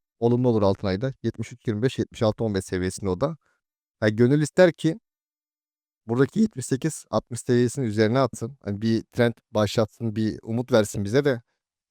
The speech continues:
Yani şu anlık en azından bir, eee, şu alttaki kutu içerisine girse de Altınay'da yeterli olacaktır diye düşünüyorum. O da yetmiş üç yirmi beş, yetmiş altı on bir kutu. Reader on üç sıfır sekiz.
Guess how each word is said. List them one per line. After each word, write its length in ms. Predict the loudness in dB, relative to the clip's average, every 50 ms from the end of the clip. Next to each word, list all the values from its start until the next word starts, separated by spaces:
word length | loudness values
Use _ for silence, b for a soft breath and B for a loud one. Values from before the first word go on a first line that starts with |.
| _ -4
Yani 100 | -4 -4
şu 180 | 0 2 4
anlık 240 | 4 4 4 2 -2 -2 -2
en 120 | 0 2
azından 420 | 2 2 0 0 0 0 0 0 0
bir, 260 | 2 0 0 0 -4
eee, 440 | -8 -10 -6 -2 -2 0 0 -2 -4
şu 180 | -2 2 4 4
alttaki 340 | 4 4 0 -6 -8 -8
kutu 340 | _ -20 -20 _ -4 -4 -4
içerisine 460 | -4 -6 -2 0 0 0 0 -2 -4
girse 360 | -2 -2 -4 -2 0 0 2 2
de 160 | 2 0 -2 -6 _ _ _ _ _ _ _ _ _ _ _
Altınay'da 720 | 0 0 0 0 0 2 2 2 4 4 4 4 4 2 0
yeterli 380 | -2 -2 0 2 2 2 4 4
olacaktır 420 | 2 4 2 0 0 0 -4 -2
diye 140 | -2 -2 -2
düşünüyorum. 460 | -4 -4 0 0 0 0 -2 -6 -10 _ _ _ _ _
O 120 | -2 0
da 60 | 2
yetmiş 360 | 2 2 2 -2 -4 -14 -20 -20
üç 60 | _ _
yirmi 160 | -6 -4 -4 -4
beş, 160 | -4 -4 -6
yetmiş 240 | -8 -8 -8 -4 -2
altı 260 | -2 -2 0 -2 -4
on 140 | -2 -2 -4
bir 80 | -4 -6 _ _ _ _ _ _
kutu. 460 | _ _ _ _ _ -8 -8 -8 -8 -14 _ _ _ _ _ _ _ _ _ _ _ _ _ _ _ _ _ _ _ _ _ _ _ _ _ _ _ _ _ _ _ _ _ _ _ _ _ _ _ _ _ _ _
Reader 380 | 4 4 4 4 4 0 -2 -2 -6 _ _ _
on 140 | -4 -2 -2
üç 100 | -2 -4
sıfır 220 | -6 -8 -8 -8
sekiz. 540 | -10 -10 -10 -10 -8 -8 -10 -12 -12 -18 -20